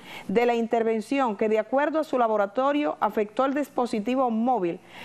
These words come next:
de la periodista Nuria Piera el día veinte de julio del dos mil veinte, el ocho de septiembre del dos mil veintiuno y el primero de octubre del dos mil veintiuno. Nuestro gobierno no tele-, tolerará que situaciones como esta se produzcan".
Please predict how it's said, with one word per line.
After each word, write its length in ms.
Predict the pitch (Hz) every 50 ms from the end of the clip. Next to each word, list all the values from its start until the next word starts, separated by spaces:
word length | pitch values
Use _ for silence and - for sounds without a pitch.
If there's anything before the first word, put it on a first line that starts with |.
| - - -
de 120 | 202 220
la 80 | 220 220
periodista 560 | 214 233 226 226 214 220 254 269 254 - 240
Nuria 400 | 233 226 233 262 294 285 277 240
Piera 460 | 233 247 247 247 240 240 240 240 240 -
el 180 | - 208 202
día 200 | 202 233 240 240
veinte 420 | 220 202 202 247 269 285 262 294 269
de 80 | 240
julio 280 | 220 220 240 240 240 226
del 120 | 214 202
dos 160 | 196 196 180 202
mil 160 | 233 233 220
veinte, 500 | 220 233 233 233 226 220 202 226 220 220 - - - - - -
el 160 | - 196 208
ocho 220 | 226 262 269 - 285
de 80 | 262
septiembre 400 | - 240 214 - 240 233 226 220
del 80 | 208 202
dos 120 | 202 196
mil 140 | 196 214 226
veintiuno 480 | 226 226 226 220 208 226 220 208 208 208
y 60 | 208
el 120 | 202 196
primero 440 | 196 - 202 202 202 220 240 262 262
de 80 | 262 247
octubre 340 | 214 - - 247 240 233 226
del 80 | 214
dos 140 | 202 202 196
mil 160 | 208 220 226
veintiuno. 480 | 214 202 190 175 - 165 160 156 160 165
Nuestro 320 | 180 190 185 - 220 214
gobierno 560 | 202 214 214 240 269 302 311 320 330 330 359 - - - - - - - -
no 300 | - 214 233 262 294 294
tele-, 360 | - - 320 311 302 285 285 - 233
tolerará 640 | - 262 262 262 254 247 247 240 214 185 156 - - - - - - - - - -
que 160 | - 226 220
situaciones 640 | 185 233 233 208 226 226 190 - 240 262 285 285 262
como 280 | - 247 233 226 233
esta 260 | 262 277 262 - 262
se 160 | 240 - 220 202
produzcan". 640 | - 185 175 165 160 147 - - 160 147 147 156